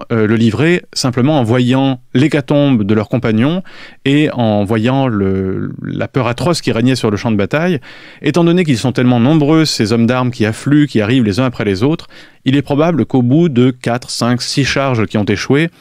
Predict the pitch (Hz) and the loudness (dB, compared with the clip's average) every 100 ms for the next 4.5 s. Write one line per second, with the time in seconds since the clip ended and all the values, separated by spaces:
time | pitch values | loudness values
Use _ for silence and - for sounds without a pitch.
0 | - - - 110 110 147 151 - 107 101 | -20 -20 -6 -2 0 2 0 0 -2 0
1 | 110 107 107 - 107 139 139 95 156 131 | 2 2 0 0 2 2 2 0 0 2
2 | 123 135 - 110 104 101 - 139 165 - | 4 2 0 -4 -2 -2 -2 -2 -2 -4
3 | - - - 101 131 113 107 92 151 127 | -10 -8 -4 -2 0 2 0 2 2 2
4 | 101 95 - 123 156 | 2 -2 -2 -2 -2